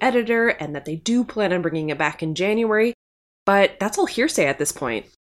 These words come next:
And now indie authors all over Facebook and Twitter are having a freak out over it. And some of them are very much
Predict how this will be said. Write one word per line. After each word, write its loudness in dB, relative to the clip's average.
And 2
now 4
indie 0
authors 0
all 0
over 2
Facebook 2
and -6
Twitter 4
are -2
having 0
a 6
freak 2
out 4
over 4
it. 4
And -6
some 0
of -4
them 0
are 0
very 2
much -2